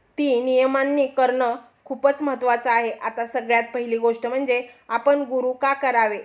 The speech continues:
तर बघा, स्वामी हे ब्रह्मांडाचे चालक आहेत, पालक आहेत, म्हणून आपण त्यांना गुरु करायचे आहे. तर तीन गोष्टींसाठी आपण गुरु करावे. तर सगळ्यात पहिले म्हणजे वाईट गोष्टींचा त्याग करण्यासाठी,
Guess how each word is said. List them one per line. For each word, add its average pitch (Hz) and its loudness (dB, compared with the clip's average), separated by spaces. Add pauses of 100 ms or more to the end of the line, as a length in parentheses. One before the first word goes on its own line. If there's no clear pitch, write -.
(160)
तर 247 2 (280)
बघा, 240 0
स्वामी 240 -6
हे 254 0 (260)
ब्रह्मांडाचे 269 0
चालक 233 0
आहेत, 214 -4 (200)
पालक 233 -2
आहेत, 233 -4 (680)
म्हणून 277 2
आपण 247 -2
त्यांना 269 0 (300)
गुरु 247 0
करायचे 247 2
आहे. 226 0 (140)
तर 233 0 (160)
तीन 277 -2
गोष्टींसाठी 240 0
आपण 233 -4
गुरु 226 0
करावे. 226 2 (360)
तर 262 0
सगळ्यात 233 0 (120)
पहिले 233 0
म्हणजे 240 -2 (280)
वाईट 247 2
गोष्टींचा 247 -2
त्याग 233 0 (140)
करण्यासाठी, 226 -2